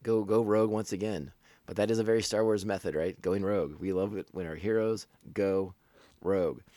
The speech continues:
And so they spend a lot of time, Hera, Huyang, Carson Teva, looking for Sabine, looking for Ahsoka, trying to figure out what the heck's been going on on Cephas.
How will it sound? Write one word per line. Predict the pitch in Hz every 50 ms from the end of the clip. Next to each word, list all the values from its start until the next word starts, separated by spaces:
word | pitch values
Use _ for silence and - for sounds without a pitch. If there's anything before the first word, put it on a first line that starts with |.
| - - - - - - _ _ _ _
And | - 147 156 -
so | 180 175
they | 170 180 180 160
spend | - - 175 170 170
a | 170
lot | 170 170 170
of | 170
time, | 180 151 117 85
Hera, | 80 104 101 101 95 95 95 98 - _ _ _ _ _ _ _ _ _ - -
Huyang, | 87 95 95 98 98 92 90 92 95 - _ _ _ _ _ _ _ _ _ _ _ _ _ _ _ _ _ _ _ _ _ _ _ _ _ _ _ -
Carson | - 82 87 90 95 95
Teva, | - 92 98 98 101 95 95 - _ _ _ _ _ _ -
looking | 76 92 104 - 120 117 101
for | - 98
Sabine, | 92 - 98 87 98 95 95 92 92 90 - _ -
looking | 87 98 90 110 98
for | - 90 85
Ahsoka, | 80 90 92 95 90
trying | - 98 110 120
to | 110
figure | - - 117 110 101 98
out | 98 95 76
what | 92 110 113 -
the | -
heck's | 104 104 - -
been | 104 98 92
going | 92 92 95 95
on | 92 95 98 98 92 - -
on | 82 90 98
Cephas. | 98 - 110 104 - 101 92 87 82 - -